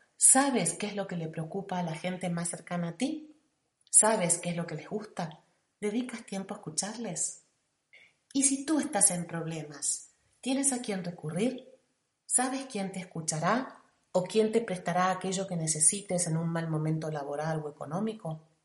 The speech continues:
Hoy, la verdad es que estamos reemplazando mucho la interacción con otras personas a través de las pantallas.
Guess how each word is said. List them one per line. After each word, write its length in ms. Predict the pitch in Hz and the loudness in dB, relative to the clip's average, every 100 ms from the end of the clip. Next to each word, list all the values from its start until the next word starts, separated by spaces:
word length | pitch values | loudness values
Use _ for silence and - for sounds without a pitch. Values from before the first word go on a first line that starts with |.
| _ _ _ _ _ _ | _ _ _ _ _ _
Hoy, 380 | 269 302 302 180 | 4 6 4 2
la 180 | 175 | 0
verdad 420 | 170 170 202 254 233 | 0 0 0 0 -2
es 100 | - | -4
que 100 | - | -6
estamos 280 | 233 233 | 0 0
reemplazando 580 | 226 185 180 175 208 202 | 0 -2 0 0 0 -2
mucho 380 | 190 220 220 220 | 0 2 2 0
la 100 | 202 | 0
interacción 640 | 185 170 170 - 190 190 | -2 -4 -4 -2 -2 -4
con 160 | 180 160 | -4 -4
otras 280 | 160 175 - | -4 -6 -4
personas 480 | 151 - 208 208 | 0 2 2 0
a 80 | 180 | -4
través 300 | - 160 170 | -6 -6 -6
de 60 | 165 | -6
las 120 | 160 | -10
pantallas. 840 | - 147 143 147 147 143 - - | -8 -10 -8 -6 -6 -8 -6 -8